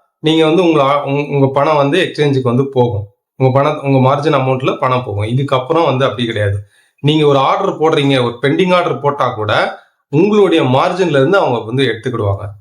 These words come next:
So, அந்த ஆர்டர் எக்ஸிக்யூட் ஆயிடுச்சுன்னா profit and loss. But அந்த ஆர்டர் நீங்க ஒரு பெண்டிங் ஆர்டர் போடணும்னா கூட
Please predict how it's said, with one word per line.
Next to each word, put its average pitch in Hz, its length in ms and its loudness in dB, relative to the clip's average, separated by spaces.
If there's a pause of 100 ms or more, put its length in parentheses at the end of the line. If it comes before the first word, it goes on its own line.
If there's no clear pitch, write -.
(460)
So, 196 320 0
அந்த 139 140 0
ஆர்டர் 160 360 0
எக்ஸிக்யூட் 190 340 0
ஆயிடுச்சுன்னா 208 320 0
profit 190 320 0
and 165 140 0
loss. 131 220 0 (200)
But 160 240 -2 (360)
அந்த 120 220 2
ஆர்டர் 220 360 0
நீங்க 196 220 2
ஒரு 139 220 0
பெண்டிங் 220 340 2
ஆர்டர் 208 260 -2
போடணும்னா 151 540 0
கூட 107 500 -2